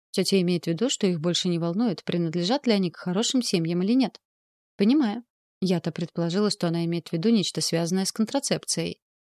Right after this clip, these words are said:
Но вы думаете, молодые люди когда-нибудь беспокоились о таких вещах?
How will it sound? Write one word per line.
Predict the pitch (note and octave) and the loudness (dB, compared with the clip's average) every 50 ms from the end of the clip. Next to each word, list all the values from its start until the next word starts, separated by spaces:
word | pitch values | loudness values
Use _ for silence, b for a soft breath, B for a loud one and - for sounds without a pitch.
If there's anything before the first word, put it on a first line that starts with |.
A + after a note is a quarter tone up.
| _ _ _ _ | _ _ _ _
Но | - A3+ A3 G#3+ | 4 4 6 6
вы | F3 F3+ | 4 2
думаете, | E3+ F3+ F3+ F3 E3+ D#3+ - - | 2 2 2 2 0 0 0 0
молодые | F3+ F3 E3+ E3+ D#3+ F#3 F3 | 0 0 0 0 0 0 0
люди | E3 E3+ D#3+ E3 | 0 0 -2 -2
когда-нибудь | E3 - E3 - - F3+ E3 E3 D#3 E3 D#3 | -4 -4 -6 -4 -2 -2 0 0 -2 -2 -4
беспокоились | D#3 E3 - - F3+ - - D4 F4+ F4+ D4+ - G3 | -4 -4 -4 -4 -4 -2 0 4 4 4 4 2 0
о | |
таких | - E3+ - - E3+ - - | -4 -4 -6 -8 -10 -10 -6
вещах? | D#3+ - - E3+ E3 - - | -4 -4 -4 -4 -6 -8 -10